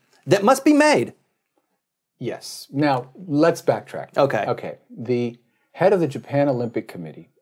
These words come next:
Speaker 2: had to suddenly respond to reports coming from overseas that Japan, well, the Japan bid for the Olympics for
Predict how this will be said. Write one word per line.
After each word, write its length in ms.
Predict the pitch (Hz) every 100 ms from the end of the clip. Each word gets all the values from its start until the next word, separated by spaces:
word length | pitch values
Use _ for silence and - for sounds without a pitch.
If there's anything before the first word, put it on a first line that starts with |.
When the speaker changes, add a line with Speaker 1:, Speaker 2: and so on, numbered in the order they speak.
| -
Speaker 2:
had 220 | - 131
to 120 | - 120
suddenly 420 | - 131 151 151
respond 600 | 131 127 - 101 92 - _ _ -
to 120 | 123
reports 460 | 110 - 151 147 143
coming 260 | 131 123
from 220 | 127 107 - -
overseas 680 | 120 120 - 101 85 82 - _ _ _ _ _ _ 117
that 500 | 113 120 110 - -
Japan, 680 | 98 - 147 147 117 113 - _
well, 280 | - - - _
the 80 | 110
Japan 800 | 92 - - 131 123 110 95 98
bid 400 | 123 107 87 - _ _
for 360 | - 135 127 117
the 100 | 113
Olympics 400 | 101 95 92 -
for 140 | 95